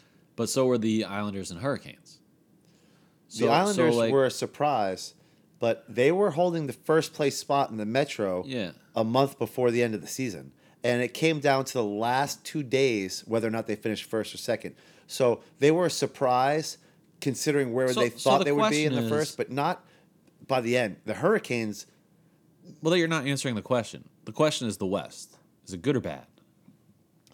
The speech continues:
Speaker 2: Okay, here's my answer. You may not like it.
Speaker 1: Uh, you're gonna
Speaker 2: The regular season versus the playoffs
Speaker 1: All
Speaker 2: is
Speaker 1: right.
Speaker 2: two completely different animals.
Speaker 1: Let me rephrase.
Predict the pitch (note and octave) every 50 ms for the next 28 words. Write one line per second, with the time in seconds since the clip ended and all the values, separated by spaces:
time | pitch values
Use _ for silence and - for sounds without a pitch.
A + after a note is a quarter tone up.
0 | _ _ _ _ _ _ - C3 C3 - B2 F#2+ D#2+ - - _ _ _ _ _
1 | _ _ _ _ _ - - C3+ C3+ A#2 A#2 B2 A2 G#2+ G2+ F#2 - - - D#2
2 | - _ - G2+ G#2 G2+ G#2+ A2 G#2+ F#2+ C#2+ E2 F#2 E2+ - - - - _ _
3 | _ _ _ _ _ _ _ _ _ - D#2 C#2+ C#2 C#2 D2 D2 D2 D2 C2+ C2
4 | C2 - _ _ _ _ _ _ _ _ _ - A2 G#2 B2 A#2+ A#2+ A#2+ - -
5 | _ - A#2 G#2+ B2 C3+ C#3+ C#3+ E3+ E3+ E3+ D3+ - - C3+ B2+ A2+ G2 G#2 F#2+
6 | F#2+ G2+ G2+ _ _ _ _ _ F#2+ A2+ A2+ - - G#2+ F#2 G#2+ G2 - - A#2
7 | A#2 A#2+ B2 C3 C#3 C#3+ C#3 - - - _ - G#2+ G#2+ G2 - - - - -
8 | E3 E3 - D#3 C3 A#2 C3 C#3 B2+ B2 G#2+ A#2+ A2 - G#2+ G#2 G2 F#2 F#2 A#2
9 | A#2+ B2 A#2+ A#2 G#2 - F#2+ E2+ D2 B1+ - - -